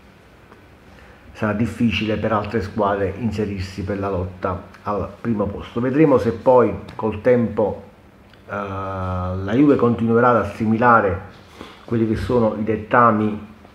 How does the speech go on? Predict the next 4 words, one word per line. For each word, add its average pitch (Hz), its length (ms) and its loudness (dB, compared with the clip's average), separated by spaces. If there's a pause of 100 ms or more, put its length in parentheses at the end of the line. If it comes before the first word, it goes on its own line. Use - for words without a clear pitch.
tattici 98 560 -2
dell'allenatore. 101 800 0 (400)
Eh, 101 60 -14 (440)
oggi 127 680 0